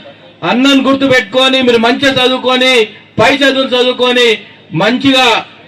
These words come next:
డాక్టర్లు, ఇంజనీర్ అయిన తర్వాత అన్న దగ్గరకు వస్తే చాలా సంతోషపడే మొట్టమొదటి వ్యక్తి బండి సంజయ్ అన్న. అందుకోసానికే ఇంటి పేరును గుర్తుపెట్టుకొని, భారతదేశంలో మొట్టమొదటిసారిగా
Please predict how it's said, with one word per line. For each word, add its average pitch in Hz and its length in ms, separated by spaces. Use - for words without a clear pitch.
డాక్టర్లు, 269 520
ఇంజనీర్ 254 360
అయిన 247 220
తర్వాత 247 240
అన్న 233 200
దగ్గరకు 240 340
వస్తే 262 220
చాలా 233 260
సంతోషపడే 254 720
మొట్టమొదటి 247 640
వ్యక్తి 277 320
బండి 220 340
సంజయ్ 240 300
అన్న. 240 120
అందుకోసానికే 233 680
ఇంటి 240 320
పేరును 247 280
గుర్తుపెట్టుకొని, 247 720
భారతదేశంలో 233 760
మొట్టమొదటిసారిగా 233 880